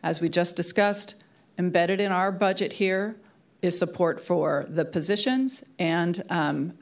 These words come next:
professional services dollars. We need to keep these folks.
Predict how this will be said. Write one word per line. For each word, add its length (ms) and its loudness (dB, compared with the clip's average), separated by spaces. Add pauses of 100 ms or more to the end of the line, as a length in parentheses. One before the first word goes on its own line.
(180)
professional 460 -2
services 520 -2
dollars. 460 -2
We 100 0
need 180 0
to 60 -6
keep 220 -2
these 220 0
folks. 400 -4